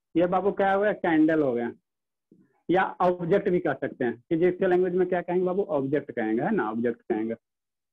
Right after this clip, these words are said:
ये क्या है शै-, शैतान, ये screen है, ये क्या है बाबू, Screen है, है ना। और ये इसका क्या बन गया बाबू, Photo बन गया।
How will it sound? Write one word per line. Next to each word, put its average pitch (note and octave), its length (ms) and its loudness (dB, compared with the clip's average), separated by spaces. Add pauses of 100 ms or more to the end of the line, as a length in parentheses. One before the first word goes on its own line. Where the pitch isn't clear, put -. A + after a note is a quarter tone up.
(1000)
ये F#3+ 140 2
क्या G3+ 200 4
है G#3 80 6
शै-, G#3 320 -2
शैतान, A3 440 0
ये G#3 320 0
screen D#3 440 0
है, A2+ 120 -8 (420)
ये E3+ 80 4
क्या F3 180 0
है F3 60 -2
बाबू, F#3 320 -4
Screen C3 460 2
है, A#2 100 2 (1400)
है F3 100 4
ना। C3+ 140 0
और D3 220 2
ये G#3 240 4
इसका G#3 200 -2
क्या G3+ 160 0
बन G3+ 160 -4
गया G3+ 100 0
बाबू, G3+ 140 0
Photo G3 420 -2
बन D#3 200 2
गया। A2+ 200 -4